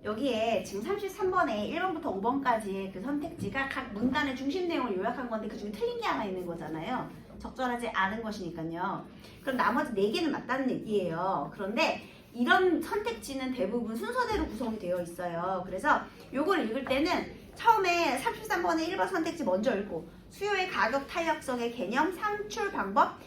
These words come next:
판매 수입, 상품 판매자의 판매 수입, 산출, 산출 방법, 대체재의 유무가 수, 수요의 가격 탄력성에 미치는 영향,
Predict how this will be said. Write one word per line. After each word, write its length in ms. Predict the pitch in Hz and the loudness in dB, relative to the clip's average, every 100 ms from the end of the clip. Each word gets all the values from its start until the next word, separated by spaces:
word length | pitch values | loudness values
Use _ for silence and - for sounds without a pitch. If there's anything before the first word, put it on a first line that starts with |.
| - - | -16 -2
판매 400 | 427 403 403 415 | 2 4 4 0
수입, 460 | 359 381 415 415 - - | 0 0 0 -6 -14 -4
상품 240 | 415 415 | -2 0
판매자의 500 | 415 359 370 330 311 | 0 2 2 4 4
판매 320 | 311 349 349 | 2 2 0
수입, 220 | 349 302 302 | 0 -4 -2
산출, 400 | 302 196 311 302 | -2 0 -4 -4
산출 360 | 349 311 320 | 0 0 0
방법, 380 | 254 214 285 392 - - - | 0 6 6 6 -4 -16 -4
대체재의 500 | 269 294 311 294 262 | -2 0 2 4 4
유무가 420 | 214 202 214 349 - - - - - | 2 0 6 6 6 -2 -16 -18 -12
수, 580 | - 381 381 370 330 - - - | -6 -4 -2 -2 -4 -8 -14 -12
수요의 340 | - 403 392 | -2 2 2
가격 320 | 381 247 277 285 | 4 4 4 0
탄력성에 460 | 370 370 320 302 | 0 0 0 0
미치는 400 | 254 220 302 277 | 0 0 0 2
영향, 360 | 190 185 311 403 | 2 2 2 2